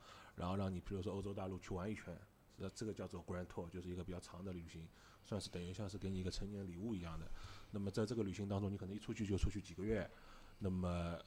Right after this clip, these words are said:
在这个过程当中，你需要一个后备箱很大的一个马车，对吧？那个时候是马车，还不是汽车，所以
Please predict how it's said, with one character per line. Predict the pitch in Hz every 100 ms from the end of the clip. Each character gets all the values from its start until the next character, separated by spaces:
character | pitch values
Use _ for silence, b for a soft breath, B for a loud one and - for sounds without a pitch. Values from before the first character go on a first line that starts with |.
| -
在 | 104
这 | 107
个 | 98
过 | 101
程 | 104 98
当 | 95
中， | 92
你 | 87
需 | -
要 | 107
一 | 92
个 | 95
后 | 110
备 | 95
箱 | 98 95
很 | 92
大 | 85 107
的 | 90
一 |
个 | 90
马 | 87 87
车， | - - 104
对 | 92
吧？ | -
那 | 110
个 |
时 | 101
候 | 104
是 |
马 | 98 85
车， | - 107
还 | 98
不 | 95
是 | 101
汽 | 95 - 104
车， | - 85 B B B B
所 | 123
以 | 147